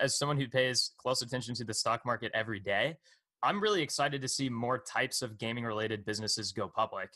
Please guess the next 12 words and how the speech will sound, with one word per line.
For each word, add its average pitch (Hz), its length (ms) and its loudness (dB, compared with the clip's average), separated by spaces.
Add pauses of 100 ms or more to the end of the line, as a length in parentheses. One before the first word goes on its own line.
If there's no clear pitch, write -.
Seeing, 143 460 0 (200)
you 131 100 -2
know, 123 80 2
more 131 200 0
developers 117 580 0
and 113 60 -4
more 117 160 2
publishers 147 560 -2
go 135 120 0
public 123 320 -2
is 107 120 -2
great, 113 380 -2